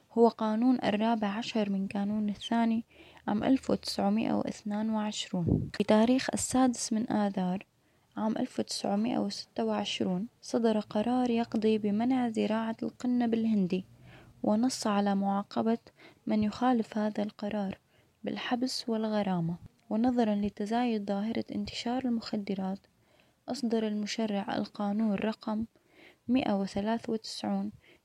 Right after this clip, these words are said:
بتاريخ الثامن والعشرون من آب عام ألف وتسعمائة وأربعة وثلاثون، القاضي بمعاقبة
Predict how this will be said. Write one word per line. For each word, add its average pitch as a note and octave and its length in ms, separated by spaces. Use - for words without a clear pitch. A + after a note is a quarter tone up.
بتاريخ G#3 720
الثامن A#3+ 460
والعشرون G3+ 640
من G3 200
آب G3+ 280
عام G#3 240
ألف - 240
وتسعمائة G3+ 600
وأربعة A3 500
وثلاثون، G#3+ 720
القاضي A3 560
بمعاقبة G3+ 680